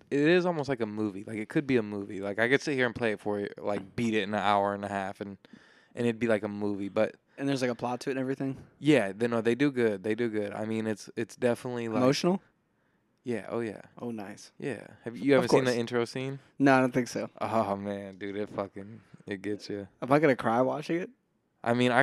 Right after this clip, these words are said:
Speaker 1: I almost, I cri-, I cried a little bit starting it.
Speaker 2: Okay, I'm ready.
Speaker 1: It, it hooks you in right away, like, right away, and then it's spooky, and then you don't know what's going on. Like,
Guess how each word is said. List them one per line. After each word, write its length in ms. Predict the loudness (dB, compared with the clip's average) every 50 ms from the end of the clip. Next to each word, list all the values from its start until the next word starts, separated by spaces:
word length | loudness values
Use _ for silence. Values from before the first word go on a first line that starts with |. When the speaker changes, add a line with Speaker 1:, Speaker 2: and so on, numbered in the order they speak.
| 4
Speaker 1:
I 160 | 4 4 4
almost, 300 | 4 6 4 2 -2 -2 -6 -2
I 140 | 2 2 2
cri-, 360 | 2 2 2 2 4 4 2 2
I 120 | 0 -2
cried 260 | 0 2 2 4 4
a 40 | 2
little 200 | 2 0 -2 -2
bit 260 | -2 -4 -4 -6 -6
starting 380 | -6 -2 2 2 2 2 0 -4
it. 140 | -8 -6 -4
Speaker 2:
Okay, 360 | -6 -6 -6 -4 -6 -6 -8 -10 _ -12
I'm 180 | -10 -6 -4
ready. 220 | -2 -2 -2 -2 -4 _
Speaker 1:
It, 240 | 4 4 4 4 2 0
it 220 | 4 4 4 4 4
hooks 280 | 2 0 0 -2 -2
you 160 | -2 -2 0 0
in 80 | 0
right 220 | -2 -2 -2 0 0
away, 240 | 0 0 0 0 0 -4 -6 -6
like, 180 | -6 -6 -4
right 180 | 0 0 2 2
away, 220 | 2 0 -2 -2
and 100 | -2 -4
then 120 | -2 -2 -2
it's 120 | -4 -4
spooky, 500 | -8 -10 _ 0 0 0 2 0 -2 -2
and 100 | -2 -2
then 80 | -4 -4
you 60 | -2
don't 140 | -2 -2 -2
know 100 | -2 -4
what's 380 | -4 -4 -6 _ _ _ _ -10
going 260 | -6 -4 -4 -4 -6
on. 300 | -6 -8 -8 -10 -12 -12 -8
Like, 320 | -6 -6 -6 -8 -10 -16